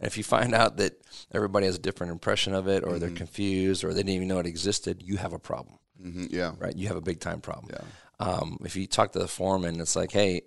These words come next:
Speaker 1: uh, can you talk to the safety program?" They're like, "Oh, that,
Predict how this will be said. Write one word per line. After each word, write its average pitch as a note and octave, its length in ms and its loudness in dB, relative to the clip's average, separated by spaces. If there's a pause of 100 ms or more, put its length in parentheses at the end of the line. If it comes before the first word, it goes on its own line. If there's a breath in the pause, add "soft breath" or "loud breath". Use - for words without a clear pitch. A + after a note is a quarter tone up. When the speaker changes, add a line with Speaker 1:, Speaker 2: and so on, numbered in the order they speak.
Speaker 1:
uh, E2 340 -4 (920)
can A#2 140 -2
you F2+ 60 0
talk G2 260 2
to - 100 -8
the E2+ 60 -2
safety - 340 -2
program?" F2 480 -4
They're E2+ 80 -4
like, E2+ 160 -4
"Oh, G2 260 0
that, - 200 0